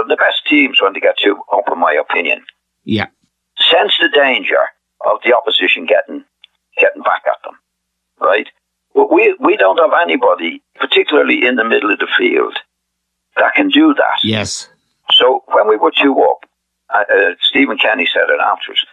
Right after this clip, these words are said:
Speaker 1: we went for three up.
Speaker 2: Yeah.
Speaker 1: 'Cause that's all we can do.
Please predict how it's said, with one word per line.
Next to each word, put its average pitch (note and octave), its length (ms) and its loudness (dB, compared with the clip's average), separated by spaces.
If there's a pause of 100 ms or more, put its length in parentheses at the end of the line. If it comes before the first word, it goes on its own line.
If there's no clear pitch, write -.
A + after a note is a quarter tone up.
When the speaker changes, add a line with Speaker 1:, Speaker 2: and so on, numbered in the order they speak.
(180)
Speaker 1:
we C3 100 4
went D#3 280 2
for B2+ 100 -2 (100)
three - 220 2
up. - 180 0 (340)
Speaker 2:
Yeah. A#2 240 0 (760)
Speaker 1:
'Cause E3+ 200 4
that's A3+ 180 2
all G3 200 4
we D4 120 2
can A#3+ 180 -2
do. - 380 4